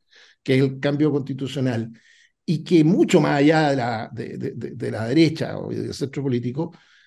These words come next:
la urgencia por corregir el sistema político se frustró. Porque si no es desde fuera del Congreso, si no es desde un proceso constitucional,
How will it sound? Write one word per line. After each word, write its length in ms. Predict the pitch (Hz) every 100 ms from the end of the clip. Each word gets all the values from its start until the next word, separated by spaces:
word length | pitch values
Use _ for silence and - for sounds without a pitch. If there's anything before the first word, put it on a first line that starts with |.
| _ _ _ _
la 200 | 143 139
urgencia 560 | 135 117 - 180 185 190
por 160 | 175 139
corregir 480 | 147 127 - 180 175
el 80 |
sistema 460 | - - - 165 160
político 400 | 139 151 170 165
se 140 | 143
frustró. 540 | 113 110 - 131 101 - _ _ _ _ -
Porque 500 | 110 - - 110 - _ _ _
si 240 | - - 143
no 120 | 160
es 120 | 240
desde 240 | 254 202 151
fuera 680 | - 254 277 165 147 160 - -
del 260 | 139 139
Congreso, 540 | - 127 123 104 - 120
si 160 | 131
no 180 | 135 175
es 100 | 220
desde 160 | 226 214
un 80 |
proceso 300 | 208 190 196
constitucional, 580 | 196 190 185 170 190 202